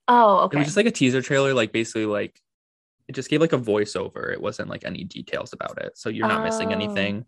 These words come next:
Speaker 1: Okay, okay. Then I'll wait.
Speaker 2: <laughs>
Speaker 1: I'm just, I'm just so excited. <laughs>
Speaker 2: I mean, most importantly, Maya Rudolph is back.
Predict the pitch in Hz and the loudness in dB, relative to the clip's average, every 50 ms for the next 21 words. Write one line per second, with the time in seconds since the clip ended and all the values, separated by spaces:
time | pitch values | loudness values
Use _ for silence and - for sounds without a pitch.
0 | _ _ - 220 202 - 208 196 - - 190 - 214 - 220 208 _ _ _ _ | _ _ 0 0 2 2 0 0 0 0 -4 -6 -8 -10 -12 -16 _ _ _ _
1 | _ _ _ - 214 190 185 180 - - - - - - _ _ _ _ _ _ | _ _ _ 4 4 6 6 4 4 2 -2 -4 -4 -6 _ _ _ _ _ _
2 | _ _ _ _ _ _ _ - 185 165 165 170 190 180 175 190 - - 359 359 | _ _ _ _ _ _ _ 4 4 6 8 8 8 8 8 8 8 8 8 6
3 | - - - - 285 285 311 370 339 - - - - 311 247 247 262 285 - - | 6 4 4 4 4 6 6 6 6 6 6 6 6 6 8 6 6 4 4 4
4 | - 277 247 254 285 294 254 214 202 202 - - - _ _ - - - - 466 | 6 6 8 8 8 8 8 8 6 4 2 0 -2 _ _ -2 0 2 4 2
5 | 539 - 156 160 151 135 131 135 - - 254 - 180 165 151 147 131 127 117 110 | 2 4 4 2 4 4 4 2 2 2 0 4 4 4 4 4 0 2 2 4
6 | 120 135 127 120 120 113 110 110 - 104 - - 101 92 78 65 | 4 4 2 2 2 0 0 -2 -2 -8 -4 -2 -2 -2 -2 -4